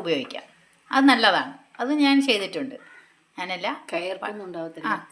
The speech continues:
Speaker 1: കയർപ്പൊന്നും ഉണ്ടാകത്തില്ല. നീരിറക്കത്തിന് തലയിൽ നിന്ന് നീരൊക്കെ ഇറങ്ങിയിട്ട് ബുദ്ധിമുട്ട് അനുഭവപ്പെടുക്കുമല്ലോ, അപ്പം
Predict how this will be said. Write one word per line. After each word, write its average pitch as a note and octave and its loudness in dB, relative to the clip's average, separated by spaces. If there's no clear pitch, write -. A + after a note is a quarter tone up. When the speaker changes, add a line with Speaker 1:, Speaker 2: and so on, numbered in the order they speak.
Speaker 1:
കയർപ്പൊന്നും C#4 2
ഉണ്ടാകത്തില്ല. F3+ -6
നീരിറക്കത്തിന് A#3+ 8
തലയിൽ B3 6
നിന്ന് A#3 -4
നീരൊക്കെ A3 0
ഇറങ്ങിയിട്ട് G#3 -2
ബുദ്ധിമുട്ട് G3+ -6
അനുഭവപ്പെടുക്കുമല്ലോ, F3+ -4
അപ്പം B3+ -2